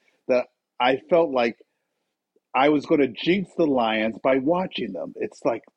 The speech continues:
just, I can't, I, I need help. <laughs> I just can't, like, I can't get to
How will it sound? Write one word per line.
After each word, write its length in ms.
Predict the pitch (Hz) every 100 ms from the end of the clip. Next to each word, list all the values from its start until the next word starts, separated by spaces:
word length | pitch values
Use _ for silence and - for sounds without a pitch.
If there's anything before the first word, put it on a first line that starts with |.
| -
just, 200 | 160 - 113
I 140 | 113 -
can't, 300 | 143 143 147 - _ _ _ - _ -
I, 140 | 127 139 -
I 120 | 131
need 280 | 139 160 156
help. 420 | 143 214 - 107 -
<laughs> 40 |
I 140 | 160 233 -
just 260 | 302 -
can't, 440 | - 214 190 202 202 _ - - -
like, 240 | 165 151 -
I 300 | 147 143 143 -
can't 200 | 196 202
get 100 | 226
to 320 | 208 214 196